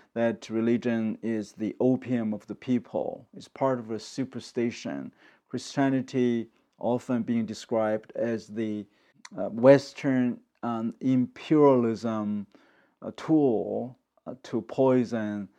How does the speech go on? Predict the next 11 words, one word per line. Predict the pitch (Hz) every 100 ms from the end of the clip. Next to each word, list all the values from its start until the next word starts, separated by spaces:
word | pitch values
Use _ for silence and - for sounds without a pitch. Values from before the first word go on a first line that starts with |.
| _ _
the | 107
mind | 104 110 113 110 104 98
of | 101 -
Chinese | - 104 101 98 -
people. | - 131 127 95 - - _ _ _ _ _ _ _ -
But | 120 127
ironically, | 139 156 160 190 196 190 185 185 180 170 _ _ _
you | - 143
know, | 139 139 - - 117
the | 104 135 127 110 -
difference | 202 233 151 123 123 -